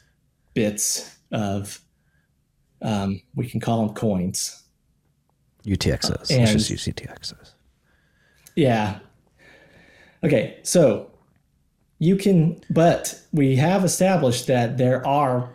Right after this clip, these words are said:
Speaker 1: security, there are ways to use that for security purposes. Like, it's undeniable that this could change how people choose to secure their software.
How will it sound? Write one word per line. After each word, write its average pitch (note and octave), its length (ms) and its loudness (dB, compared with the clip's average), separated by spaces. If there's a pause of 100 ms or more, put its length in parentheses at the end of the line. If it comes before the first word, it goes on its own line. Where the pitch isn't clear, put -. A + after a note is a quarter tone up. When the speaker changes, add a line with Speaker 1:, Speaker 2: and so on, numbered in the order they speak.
(140)
Speaker 1:
security, B2 920 -2 (760)
there B2+ 440 0
are A#2+ 80 2
ways C#3+ 300 2
to - 100 -4
use C3 200 0
that A#2+ 120 -2
for - 80 -10
security C3+ 320 -4
purposes. - 760 -10 (880)
Like, A2+ 160 -6
it's A#2 260 -6
undeniable C3+ 680 2
that A2 240 -4
this A#2+ 180 -2
could B2 320 -2
change G#2+ 840 -4 (560)
how A2+ 260 -4
people A2+ 320 -6
choose G2+ 460 -6
to G2 240 -4
secure - 420 -8
their E2+ 100 -4
software. - 640 -8